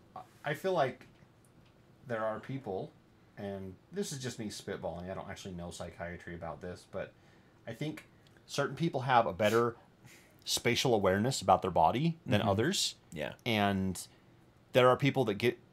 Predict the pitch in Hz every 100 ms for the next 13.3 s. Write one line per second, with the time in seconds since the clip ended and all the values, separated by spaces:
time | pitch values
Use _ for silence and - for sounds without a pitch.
0 | - 101 110 131 135 - - 101 127 131
1 | 123 101 80 - _ - 107 - 143 185
2 | 180 - - - - - 117 127 131 123
3 | 113 - 117 120 127 110 92 110 113 123
4 | 127 131 117 117 87 98 - 104 90 87
5 | 101 160 143 165 185 127 127 101 98 90
6 | 92 92 92 120 - 180 180 - - -
7 | _ _ - 127 127 139 127 120 127 143
8 | 127 113 101 - - 131 131 - 113 117
9 | - 127 127 113 113 113 113 120 - -
10 | - - 131 123 - - 107 107 - -
11 | - 127 120 113 120 127 110 117 135 -
12 | 139 127 127 117 127 - 135 110 120 107
13 | - 120 135